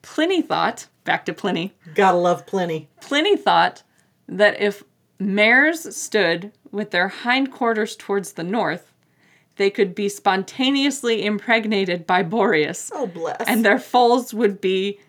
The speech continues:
Speaker 1: half horse, half north wind.
Speaker 2: Oh, my gosh.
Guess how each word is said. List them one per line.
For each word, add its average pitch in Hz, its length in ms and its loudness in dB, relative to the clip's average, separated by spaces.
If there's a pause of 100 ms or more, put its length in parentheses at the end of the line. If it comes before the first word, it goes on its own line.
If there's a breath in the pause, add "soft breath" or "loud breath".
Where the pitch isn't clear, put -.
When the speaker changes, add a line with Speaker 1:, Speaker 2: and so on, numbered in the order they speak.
(140 soft breath)
Speaker 1:
half 254 380 0
horse, 185 580 -2 (160)
half - 420 -2
north 175 260 -8
wind. - 440 -6
Speaker 2:
Oh, 262 160 0
my 202 240 -4
gosh. 127 480 -12